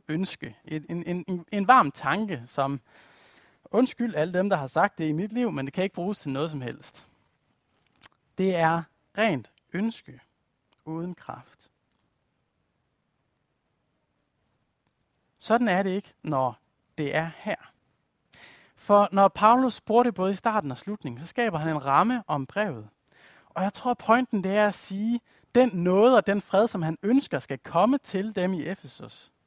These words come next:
den kommer igennem det, der er inden for rammen. Fordi det ikke er menneskeord, men Guds ord, så kommer freden med Gud, nåden fra Gud,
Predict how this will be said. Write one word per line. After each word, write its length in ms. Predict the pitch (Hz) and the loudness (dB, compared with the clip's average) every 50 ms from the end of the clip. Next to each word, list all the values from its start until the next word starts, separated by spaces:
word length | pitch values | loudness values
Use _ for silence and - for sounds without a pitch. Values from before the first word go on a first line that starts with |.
| _ _ _ _ _ _ _ _ _ _ _ _ _ _ - | _ _ _ _ _ _ _ _ _ _ _ _ _ _ -8
den 140 | 180 170 160 | -8 -8 -8
kommer 400 | - - 196 214 190 139 110 104 - _ | -4 -2 -2 -2 -2 -2 -6 -12 -14 _
igennem 540 | - 147 127 _ - 233 240 214 165 110 113 | -16 -16 -16 _ -6 -6 -4 -4 -6 -8 -12
det, 200 | 113 - 127 131 | -12 -10 -8 -4
der 80 | 151 139 | -2 0
er 240 | 127 131 139 156 165 - | 0 0 0 -2 -4 -8
inden 220 | 160 160 185 196 | -8 -8 -8 -8
for 140 | 190 - 151 | -8 -10 -12
rammen. 440 | 113 107 110 117 117 127 143 143 139 _ _ _ _ _ _ _ _ _ _ _ _ _ _ _ _ _ _ _ _ _ _ _ _ _ _ _ _ _ _ _ _ _ _ _ _ _ _ _ _ _ _ _ _ _ _ _ _ _ _ _ _ _ _ _ _ _ _ _ _ _ _ _ _ _ _ _ - - - _ | -12 -12 -14 -14 -14 -12 -12 -14 -14 _ _ _ _ _ _ _ _ _ _ _ _ _ _ _ _ _ _ _ _ _ _ _ _ _ _ _ _ _ _ _ _ _ _ _ _ _ _ _ _ _ _ _ _ _ _ _ _ _ _ _ _ _ _ _ _ _ _ _ _ _ _ _ _ _ _ _ -20 -20 -20 _
Fordi 360 | - - 240 208 - 294 285 | -6 -6 -2 2 4 4 4
det 100 | 196 180 | 4 2
ikke 200 | 180 214 254 247 | 0 0 2 2
er 40 | 240 | 2
menneskeord, 840 | 180 170 180 220 262 277 - - - - _ - 180 175 147 113 101 _ _ | 2 2 2 4 2 0 -2 -4 -14 -16 _ -8 -4 -4 -4 -4 -6 _ _
men 240 | - 147 147 151 151 | -8 -8 -6 -6 -8
Guds 380 | - - 226 254 269 262 - - _ | -6 -2 -2 -2 -2 -2 -6 -12 _
ord, 240 | - 202 190 123 104 - | -6 -4 -4 -4 -6 -10
så 180 | - - 185 | -12 -8 -8
kommer 680 | 190 _ - - - 254 262 240 214 156 117 110 104 - | -8 _ -12 -8 -2 0 0 0 0 -2 -6 -10 -14 -20
freden 640 | _ - - - - - 240 247 185 131 160 147 117 _ _ _ _ _ _ _ _ | _ -20 -20 -10 -4 0 0 2 2 0 -4 -8 -14 _ _ _ _ _ _ _ _
med 180 | - 127 123 - | -14 -14 -14 -10
Gud, 280 | - 151 156 170 165 147 _ _ _ _ | -8 -8 -8 -8 -10 -12 _ _ _ _
nåden 580 | - 147 156 165 180 202 220 247 247 247 233 226 _ _ _ _ | -6 -4 -2 0 2 2 2 2 2 0 -2 -4 _ _ _ _
fra 220 | _ _ - 143 156 | _ _ -10 -8 -8
Gud, 360 | - - 147 139 143 160 | -8 -8 -8 -8 -6 -8